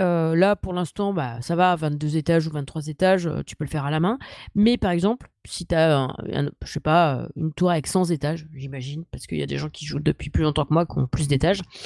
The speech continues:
eh ben, tu peux, euh, payer avec des billets, euh, pour que ça te fasse tous les étages d'un coup d'un seul. Donc, tu peux faire ça.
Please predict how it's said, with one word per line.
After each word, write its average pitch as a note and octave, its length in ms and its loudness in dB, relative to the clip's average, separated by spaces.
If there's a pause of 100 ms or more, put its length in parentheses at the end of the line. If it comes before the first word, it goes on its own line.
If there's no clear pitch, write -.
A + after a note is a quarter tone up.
(760)
eh F#3+ 100 8
ben, G#3 220 6
tu - 180 -4
peux, A3 400 4
euh, F3 160 4
payer G3 460 -6
avec E3+ 260 -2
des F#3+ 140 -2
billets, F#3 640 0
euh, F3+ 100 4
pour E3+ 220 -4
que - 80 -8
ça G3 160 2
te F3 140 0
fasse G3 340 0
tous C4+ 100 -2
les B3+ 140 4
étages A3+ 240 2
d'un G#3 120 4
coup G#3 140 -8
d'un F#3+ 140 2
seul. F3+ 240 0 (340)
Donc, D#3 140 0
tu - 80 -6
peux F3+ 100 0
faire - 180 -2
ça. - 140 -6